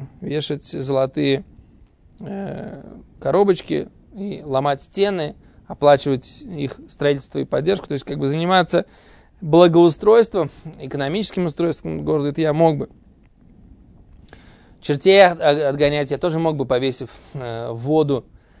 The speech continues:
для того, чтобы люди делали нацилат едаем, и не, не было каких-то духовных опасностей для них. Это тоже я мог бы сделать. Вот это вот после того, как я начинаю есть, приглашать всех в гости с радостным сердцем, говорит, это самая сложная вещь. Такой интересный момент, да. Мне кажется, ну,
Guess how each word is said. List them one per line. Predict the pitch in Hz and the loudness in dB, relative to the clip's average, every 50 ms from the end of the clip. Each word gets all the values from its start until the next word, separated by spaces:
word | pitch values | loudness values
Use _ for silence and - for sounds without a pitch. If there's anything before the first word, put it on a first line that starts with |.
| - - - | -20 -20 -16
для | - - 131 127 | -8 -8 -4 -2
того, | 135 127 127 143 | -2 -2 -2 -2
чтобы | 139 147 135 131 | -4 -6 -6 -6
люди | 139 139 135 135 | -6 -6 -6 -4
делали | 135 139 131 127 127 131 | -2 0 0 0 0 -2
нацилат | 131 127 117 143 135 131 123 | -6 -6 -4 -2 -2 -2 -2
едаем, | 143 151 160 185 202 226 214 185 | -2 2 6 6 6 6 4 0
и | 151 139 131 | -4 -6 -8
не, | 139 139 139 147 156 160 165 - | -8 -10 -8 -6 -6 -6 -8 -8
не | 160 156 151 160 | -10 -8 -6 -2
было | 160 160 143 139 | 0 0 0 0
каких-то | 131 - 131 - - | -2 -6 -10 -12 -10
духовных | 135 135 131 - 156 139 131 127 | -8 -4 0 0 0 0 0 -4
опасностей | 135 123 - 139 131 127 - 123 117 - - | -4 -2 -2 -2 -4 -4 -8 -14 -14 -14 -12
для | 131 120 110 | -10 -10 -10
них. | 110 - - | -10 -12 -12
Это | - 110 - - | -14 -12 -10 -6
тоже | - 165 143 147 | -6 -4 -4 -4
я | 139 | -4
мог | 139 131 135 | -4 -6 -8
бы | 135 123 | -8 -10
сделать. | - - - 78 - - - - _ _ _ - - - _ - | -10 -10 -12 -12 -16 -20 -20 -20 _ _ _ -20 -20 -20 _ -12
Вот | - 135 151 | -4 -2 0
это | 185 190 185 | 2 4 4
вот | 170 165 - | 4 2 2
после | - - - - 185 185 185 185 165 | -6 -4 2 4 4 4 4 0 2
того, | - 151 151 175 | 2 4 4 4
как | 160 156 135 | 2 0 -2
я | 135 139 139 | -2 -2 -2
начинаю | 139 131 - 151 151 147 147 147 | -2 -6 -8 -6 -4 -4 -2 -2
есть, | 147 165 165 151 139 - - - | 0 0 0 0 -2 -6 -14 -8
приглашать | - 147 139 143 156 147 147 143 135 - 170 160 151 - | -4 -4 -4 -2 2 2 4 2 4 6 4 4 4 2
всех | - - 170 165 143 | -2 -2 -2 -2 -2
в | 135 135 | -2 -2
гости | 143 156 170 175 156 - - - - - - - _ - - - | 2 4 4 4 2 0 -6 -12 -12 -12 -14 -20 _ -20 -20 -14
с | - - - - 139 135 139 147 | -12 -10 -4 -2 -2 0 0 4
радостным | 143 151 156 156 151 - - 160 156 | 4 4 4 4 2 -6 -10 -10 -8
сердцем, | - - 247 269 254 202 214 190 - - - - - - | -4 -2 -2 -2 0 -2 -6 -8 -8 -12 -20 -20 -20 -14
говорит, | - 143 139 165 | -12 -6 -6 -6
это | 170 - | -4 -2
самая | - 165 156 156 151 | -2 -2 -2 -2 -4
сложная | 147 147 143 139 139 139 131 | -4 -4 -4 -4 -4 -6 -8
вещь. | - - - - _ - - - - - | -10 -14 -18 -20 _ -20 -20 -20 -20 -18
Такой | - - - | -14 -14 -14
интересный | 139 - - 160 151 - 156 | -8 -4 -4 -2 -2 -2 -4
момент, | 151 147 139 - - | -6 -6 -6 -8 -12
да. | 127 120 | -14 -16
Мне | - - 143 | -16 -16 -10
кажется, | - 156 151 156 156 165 - | -6 -4 -2 -2 -2 -4 -6
ну, | 175 170 175 156 135 139 143 | -6 -6 -6 -6 -8 -10 -12